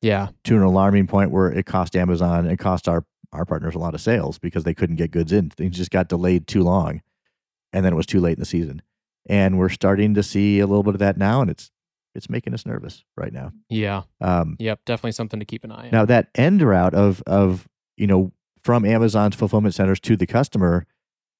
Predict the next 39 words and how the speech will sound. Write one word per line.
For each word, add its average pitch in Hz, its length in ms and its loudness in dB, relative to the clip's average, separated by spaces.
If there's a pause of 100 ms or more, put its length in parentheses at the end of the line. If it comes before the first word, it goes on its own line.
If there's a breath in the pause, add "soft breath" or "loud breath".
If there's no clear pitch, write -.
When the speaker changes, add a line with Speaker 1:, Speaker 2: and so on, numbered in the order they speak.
(100)
Speaker 2:
Amazon 110 380 4
just 95 200 2
invested 95 440 2
a 87 120 0 (160)
ton 110 300 0
of, 90 120 0 (160)
a - 120 -6
ton 107 240 -2
more 101 160 4
money 92 380 0 (200)
into 95 420 2
their 92 180 2
whole 92 180 2
driver 90 340 0
and 87 80 0
delivery 110 320 2
system 92 440 -2
to 92 80 -2
make 92 160 2
sure - 120 -2
that's 95 240 0
covered. 78 360 -6
So 90 160 0
I, 92 140 0 (220)
I 110 120 0
have 104 120 0
less 139 180 0
fears 123 240 2
about 98 240 0
that 90 320 -2
this 113 200 -2
year. 131 200 2 (800)
Um, 92 140 -6
they 95 100 -8
put, 104 320 -4
what, 85 200 -10 (120)
four 92 140 -2
hundred 87 220 0
forty 90 300 -2